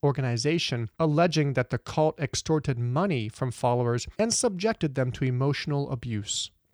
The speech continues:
Regardless of the particular charges,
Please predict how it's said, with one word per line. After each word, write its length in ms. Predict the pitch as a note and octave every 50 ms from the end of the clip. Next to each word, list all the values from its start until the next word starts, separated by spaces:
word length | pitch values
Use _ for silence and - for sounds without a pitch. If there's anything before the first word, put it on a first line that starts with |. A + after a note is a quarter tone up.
| _ _ -
Regardless 580 | F#3 E3+ F3 A3+ B3 C#4 B3 A#3 A#3 - -
of 280 | - - F3 E3+ D3+ D3
the 80 | D3+
particular 600 | - - D3+ C#3+ - - F3+ F3+ - E3+ D3 C#3+ B2
charges, 800 | - - - - B2+ B2 A#2+ G#2+ A#2 A2+ G#2+ G#2 - - -